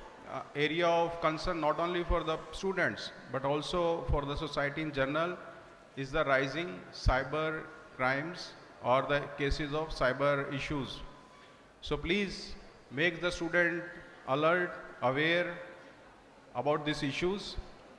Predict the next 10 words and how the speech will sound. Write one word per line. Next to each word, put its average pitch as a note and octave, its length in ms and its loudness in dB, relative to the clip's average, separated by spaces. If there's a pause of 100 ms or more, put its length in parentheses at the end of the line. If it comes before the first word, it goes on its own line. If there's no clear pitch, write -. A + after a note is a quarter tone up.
and D3 380 2
also F#3+ 680 2 (600)
make D#3 320 2
yourself F3 520 4
aware D3+ 260 4
about D3 280 4
that. - 680 2
If C#3 180 -2
you E3+ 80 0
need F#3 340 0